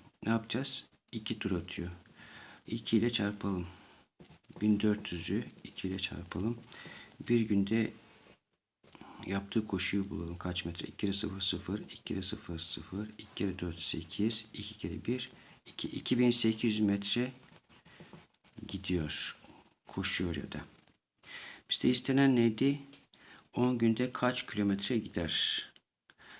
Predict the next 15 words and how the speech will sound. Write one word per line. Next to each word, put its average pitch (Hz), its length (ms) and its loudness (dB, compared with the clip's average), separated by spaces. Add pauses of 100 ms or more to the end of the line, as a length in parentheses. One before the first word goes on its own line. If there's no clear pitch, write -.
(260)
Ee, 117 200 -4
iki - 220 -4
bin 120 100 4
sekiz 117 360 2
yüz 117 120 -2
de 113 40 2
onla 110 300 4
çarpalım. 104 520 0
Kısa - 200 6
yoldan 113 280 2
çarpalım 82 500 -2
bunu. 85 80 -4
Hemen 104 260 0
şöyle 98 240 -2
çarpalım. 98 500 -6